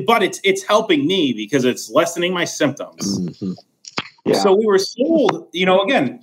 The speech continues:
Speaker 1: let's walk back to informed consent. No one reads the damn box. No one reads the insert. And a doctor says, "You're not gonna, it's gonna decrease transmissibility." That narrative has been gone for over a year, Sean.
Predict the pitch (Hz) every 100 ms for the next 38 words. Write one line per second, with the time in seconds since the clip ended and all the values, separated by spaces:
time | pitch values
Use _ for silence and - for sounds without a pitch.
0 | 143 175 208 214 220 - 196 190 196 185
1 | 190 202 185 190 - 233 127 - - _
2 | - - 156 202 240 160 147 123 113 120
3 | 107 92 - 147 - - 185 240 139 127
4 | 120 127 123 107 107 - 151 170 - _
5 | _ _ _ 185 196 175 180 208 185 -
6 | 151 139 131 139 143 151 151 139 110 -
7 | 85 - 139 143 123 156 139 127 151 160
8 | 151 - 147 123 131 123 - 120 117 117
9 | - - 127 196 254 214 185 190 160 131
10 | 127 - 120 104 117 127 127 - 117 107
11 | 98 95 113 101 - 78 -